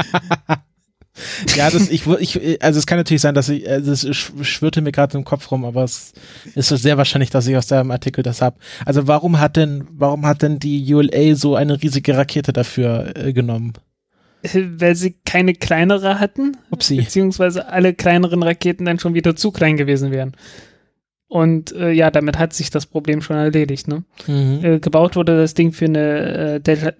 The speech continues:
Speaker 2: für die Delta zwei Rakete.
Speaker 1: Und die fliegt ja
Speaker 2: Und
Speaker 1: nicht mehr.
Speaker 2: Doch, die fliegt noch einmal. Ich weiß schon wieder nicht mehr, welcher Satellit das ist, aber eine, eine steht noch irgendwo rum und die wird auch noch fliegen.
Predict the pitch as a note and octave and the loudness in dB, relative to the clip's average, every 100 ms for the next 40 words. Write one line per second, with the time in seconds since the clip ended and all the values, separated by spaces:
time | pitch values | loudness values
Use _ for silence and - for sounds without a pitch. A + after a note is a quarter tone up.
0 | _ _ - D#3+ D#3 D#3+ D3+ D#3 - D3 | _ _ -4 -2 2 2 2 -2 -2 -2
1 | D3+ F3 - A3 C#4 C#4+ _ G#3 C#3 B2+ | 0 0 0 -2 -2 -4 _ -10 -2 -2
2 | - F3+ F3+ F3+ F3 C3 C3+ - _ _ | 0 2 4 2 0 -2 -4 -8 _ _
3 | _ _ _ - - - _ F#3+ E3+ A3+ | _ _ _ -20 -20 -20 _ -10 -2 -2
4 | G#3+ F#3 A3 G#3 F#3+ - F#3+ G3 F#3 E3+ | -2 0 -2 0 -2 -2 -2 0 2 4
5 | D#3+ D3+ D3 - - F#3+ F#3+ F3+ - F#3 | 2 0 -6 -12 -12 -8 -6 -4 -2 0
6 | G3 - G3 F#3+ F#3 F#3 F#3 F#3 F3 E3 | 0 2 2 4 4 2 0 2 2 2
7 | F3+ G3 F3 F3 F3 F3 F#3 F3 - F#3 | 2 2 2 0 0 -4 -2 -4 -2 -4
8 | F3+ E3+ F3 - E3+ F3+ F#3 F#3 F3 G3 | -4 -4 -4 -4 2 4 4 4 2 2
9 | - G3+ G3 G3 F#3+ F#3 F3 F3 G3+ B3+ | 2 0 0 -2 -2 -2 -4 -2 -2 -4
10 | G3+ F3+ F#3+ F#3 E3+ E3+ - E3+ D3+ | -6 -6 -6 -6 -8 -10 -8 -8 -8